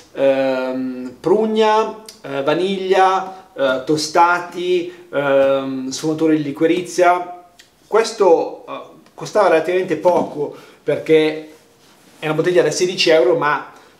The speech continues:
per un Pinot Nero della Borgogna in realtà è poco, però su questo ho delle ottime aspettative, quindi spero non mi deluda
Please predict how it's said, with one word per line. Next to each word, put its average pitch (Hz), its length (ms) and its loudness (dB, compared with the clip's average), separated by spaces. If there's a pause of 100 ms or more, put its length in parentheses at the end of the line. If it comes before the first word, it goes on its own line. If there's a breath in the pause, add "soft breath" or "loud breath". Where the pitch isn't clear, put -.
per 143 140 -2
un 139 120 -2
Pinot 156 220 2
Nero 156 320 4
della 143 180 -2
Borgogna 151 760 0 (360)
in 143 100 -8
realtà 131 360 -2
è 123 80 -6
poco, 139 580 -2 (340 loud breath)
però 202 600 2 (760)
su - 300 -10
questo 185 260 2
ho - 20 2
delle 160 120 2
ottime 160 220 -4
aspettative, 185 520 0
quindi 151 200 -4
spero 180 320 0
non 151 120 -2
mi 151 80 -4
deluda 185 460 2